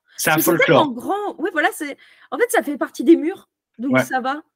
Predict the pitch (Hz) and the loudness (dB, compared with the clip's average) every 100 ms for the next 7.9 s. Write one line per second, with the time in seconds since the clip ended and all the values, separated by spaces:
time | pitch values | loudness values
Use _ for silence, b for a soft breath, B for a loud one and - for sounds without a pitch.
0 | _ - - 139 156 156 160 - 196 139 | _ -10 -8 -4 -2 0 -2 -2 -6 -4
1 | 151 135 - 156 165 151 113 127 123 117 | -6 -10 -8 -4 -6 -8 -14 -14 -12 -14
2 | - 131 123 - 113 113 139 147 143 - | -12 -10 -10 -6 -4 -2 -4 -4 -6 -6
3 | 110 - - 101 - - 104 - - 127 | -6 -6 -6 -8 -10 -12 -12 -10 -4 -2
4 | 139 131 113 - 98 95 92 92 98 87 | -2 -4 -8 -8 -12 -10 -8 -8 -10 -6
5 | 120 127 127 B B - - 107 104 101 | -4 -4 -8 B B -16 -12 -8 -8 -8
6 | 98 - _ _ _ _ _ - - 165 | -10 -12 _ _ _ _ _ -4 -4 -2
7 | - 135 139 143 - 180 - 123 | 2 4 4 2 -4 -4 -2 -2